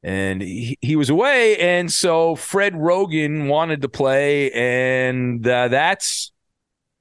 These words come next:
that's how that happened. So I, I was told originally the Dodgers were playing the Mets, and they said there's a big chance for thunderstorms, and they think the game is gonna be rain delayed on Friday night, Dodgers and Mets.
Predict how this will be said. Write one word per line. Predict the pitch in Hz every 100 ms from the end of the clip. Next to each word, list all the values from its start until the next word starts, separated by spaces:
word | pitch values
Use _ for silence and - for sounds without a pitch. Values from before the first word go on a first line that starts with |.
| _ _ _ -
that's | 123 147 180
how | 165
that | 156 160
happened. | 165 196 135
So | -
I, | 120 139 131 - - - -
I | 170
was | 180
told | - 233 269 202
originally | 170 233 196 175 147
the |
Dodgers | 131 160 170 185 160
were | 123
playing | 165 151
the | 120
Mets, | 120 151 107 - - _ _ _ -
and | 120 143
they |
said | 139 - 165 156
there's | 156 156
a | 156
big | 147 330 392 208
chance | - 220 247 226 -
for | 185 151 143 - -
thunderstorms, | 220 254 240 214 - 214 208 208 190 151
and | 151
they |
think | 147 233 190
the | 175
game | 185 190
is | 147
gonna | 165
be | 156 151
rain | 131 170 185
delayed | 165 156 156 160 147
on | 127
Friday | - 156 156 147
night, | 135 135 135
Dodgers | 131 135 139 123 120
and | 117
Mets. | 120 117 -